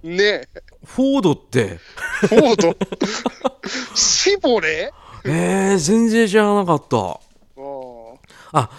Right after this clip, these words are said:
Speaker 2: 実写をモデルにしたミニ四駆が発売されて、これが初めだったんですね。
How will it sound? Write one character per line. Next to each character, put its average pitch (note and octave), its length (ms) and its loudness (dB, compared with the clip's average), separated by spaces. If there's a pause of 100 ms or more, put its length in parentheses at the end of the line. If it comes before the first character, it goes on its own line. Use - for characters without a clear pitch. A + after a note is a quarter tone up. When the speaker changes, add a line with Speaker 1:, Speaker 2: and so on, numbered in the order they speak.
(140)
Speaker 2:
実 - 360 0
写 C#4+ 120 8
を D4 80 4
モ C4 160 2
デ C4+ 220 0
ル C4 40 -2
に C4 140 -2
し - 80 -8
た A#3+ 140 2
ミ A3 180 0
ニ A#3 160 -2
四 B3+ 220 -2
駆 D3+ 200 -4
が G#2+ 80 -2
発 A2+ 280 -4
売 B2 240 2
さ B2+ 100 -4
れ A#2 60 -2
て、 G#2+ 80 -4
こ - 180 2
れ C#4 100 4
が E4 400 0 (120)
初 G#3 300 0
め B3+ 100 2
だ A#3+ 80 4
っ A3+ 80 -4
た B2 140 -4
ん - 20 -2
で G2 80 -4
す - 160 -14
ね。 G2+ 240 -4